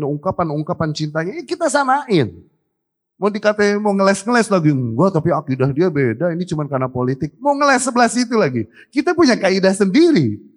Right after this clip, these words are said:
Orang duduk bareng, kayak burung nemplok bareng. Udah sejenis. Iya nggak?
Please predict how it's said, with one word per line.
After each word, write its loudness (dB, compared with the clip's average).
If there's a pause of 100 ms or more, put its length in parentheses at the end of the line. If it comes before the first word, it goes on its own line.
(240)
Orang 4
duduk 4
bareng, 2
kayak 0
burung 2
nemplok 2
bareng. 2
Udah -2
sejenis. -4 (1600)
Iya -2
nggak? 0